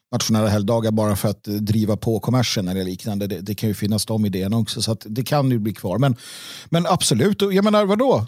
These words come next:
Eh, det är väl inget konstigt. Det är ju inte mer än rätt att det blir så.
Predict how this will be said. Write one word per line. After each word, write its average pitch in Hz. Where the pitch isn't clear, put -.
Eh, 185
det 160
är 160
väl 214
inget 233
konstigt. -
Det 147
är -
ju 240
inte 202
mer 165
än 143
rätt 185
att 139
det 127
blir 98
så. -